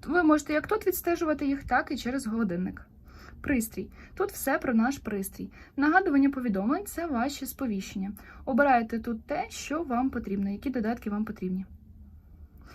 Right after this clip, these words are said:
Якщо тут немає потрібного вам додатку, ви натискаєте "Більше нагадувань", щоб тут стояла у вас галочка. Тоді вам будуть приходити, наприклад, з Вайберу або з Телеграму, яких немає тут в переліку.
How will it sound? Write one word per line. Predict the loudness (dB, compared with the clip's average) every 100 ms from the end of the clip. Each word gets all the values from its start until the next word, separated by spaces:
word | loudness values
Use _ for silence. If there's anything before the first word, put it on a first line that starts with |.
| -20 -6
Якщо | -4 -4 -2 0
тут | 0
немає | 0 4 2 2
потрібного | -2 -4 -2 0 2
вам | 4 4
додатку, | 4 0 0 2
ви | 4
натискаєте | 4 2 -2 0 0 0 -4 -8 -10 -4
"Більше | 2 2 0 0
нагадувань", | 2 2 0 0 -2 -4 -6 -18 -20
щоб | -10 -8
тут | -4 -4
стояла | -2 -2 0 -2
у |
вас | -4 -4
галочка. | -4 -2 -4 -6 -10 -10 -10 -10
Тоді | 0 2
вам | 4 4
будуть | 4 0 -4
приходити, | 0 2 2 0
наприклад, | 0 0 -2 -2 -4 -14 -20 -6
з | 0
Вайберу | 4 4 2 2
або | 2 0
з | -2
Телеграму, | 0 2 2 2 2
яких | 0 -2 -4
немає | -2 -2 -2
тут | -6
в | -8
переліку. | -6 -4 -4 -8 -10